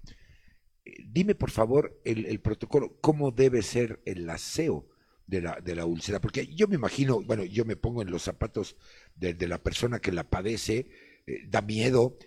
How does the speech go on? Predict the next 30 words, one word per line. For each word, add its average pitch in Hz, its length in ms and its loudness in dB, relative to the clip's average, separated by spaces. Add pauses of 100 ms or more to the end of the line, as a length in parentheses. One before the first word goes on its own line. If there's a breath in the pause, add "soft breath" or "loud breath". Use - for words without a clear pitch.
(160 soft breath)
frotar 101 680 0
o 101 120 0
tallar, 95 600 -2 (400 soft breath)
como 98 220 -2
decía 98 260 0
mi 127 80 0
abuelita, 110 560 2
la 101 200 -4
carne 120 460 2
viva, 123 520 2 (200 soft breath)
porque, - 420 -6
eh, - 180 -10
se - 120 0
ha 117 40 0
perdido 113 560 4
la 92 100 2
integridad 85 540 -4
de 95 80 -6
la 82 100 -8
piel. 82 240 -10
Entonces, 117 460 0 (320 soft breath)
¿cuál 190 280 4
es 185 220 6
el 147 140 4
protocolo 113 640 4
y 113 60 4
la 98 160 0
frecuencia 139 720 0
de 92 120 -2
aseo 117 460 2